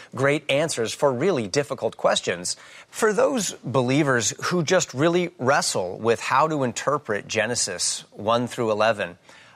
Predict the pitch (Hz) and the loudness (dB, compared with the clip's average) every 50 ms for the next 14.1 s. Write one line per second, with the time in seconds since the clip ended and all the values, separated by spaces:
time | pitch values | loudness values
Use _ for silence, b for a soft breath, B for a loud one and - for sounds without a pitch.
0 | B B - 120 123 127 127 - - 240 262 220 285 269 254 220 160 - - 160 | B B 0 2 2 2 0 0 -2 0 0 0 2 4 2 2 2 2 2 2
1 | 147 151 135 - 117 98 92 - _ _ _ _ _ _ - 165 160 - - - | 2 2 0 -2 -6 -6 -8 -14 _ _ _ _ _ _ -2 -2 -2 -2 -2 -4
2 | 123 101 117 131 143 147 131 113 87 120 131 - - 135 113 113 123 127 127 135 | -2 0 0 0 2 2 0 -2 0 0 0 2 0 0 0 0 2 2 2 0
3 | 131 131 b b b b 151 143 - - 233 240 240 202 170 170 165 - - - | -4 -10 b b b b -2 -2 2 2 2 2 2 4 2 2 2 2 -2 0
4 | - 123 120 127 139 131 123 127 123 120 120 120 123 123 123 120 - - - B | 2 4 4 4 4 4 4 4 4 4 4 4 2 2 2 0 -2 -2 -4 B
5 | B B B B B B - 104 101 98 98 95 98 - - - 120 117 117 117 | B B B B B B -2 0 2 2 4 2 0 0 -2 0 0 2 2 0
6 | 117 113 110 110 110 113 113 117 113 107 - - - - - - 110 - - 139 | 0 0 0 0 2 2 0 0 -2 -4 -8 -10 -10 -6 -4 -4 -4 0 2 2
7 | 139 147 139 139 131 - - 131 120 113 117 104 95 92 120 135 143 - - 113 | 2 4 4 2 2 2 2 0 2 2 0 -4 0 2 2 2 2 -2 -6 -4
8 | 107 120 127 123 120 117 - - 127 120 117 - 123 120 117 117 113 113 107 110 | 0 2 4 4 2 2 0 -2 -2 -2 0 2 2 4 4 4 2 0 -2 -2
9 | 123 127 107 117 117 98 - 113 104 - - - - 175 165 147 143 143 139 120 | -2 -2 0 -2 -4 -2 0 -2 -2 -2 -2 -2 0 0 2 2 2 2 2 2
10 | 107 123 107 101 107 101 113 120 117 - 117 101 104 101 - - 139 143 131 - | 0 -2 0 0 0 2 2 0 0 -2 -6 -4 -6 -6 -4 -2 -2 -2 0 -2
11 | - 131 127 123 107 107 90 - 107 107 104 95 104 101 95 95 95 B B B | -2 -2 -2 -2 -4 -6 -2 0 0 0 0 0 0 0 0 0 -4 B B B
12 | B B - 131 - 147 - - 170 156 147 135 - 120 113 - - - 113 98 | B B -4 -2 -2 -2 0 2 2 2 2 2 0 -2 -4 -6 -2 -2 0 0
13 | 92 85 78 78 - b b b b b b b b _ 113 120 120 120 120 120 | 0 -2 -4 -8 -16 b b b b b b b b _ 0 0 0 0 -2 -6
14 | 117 | -10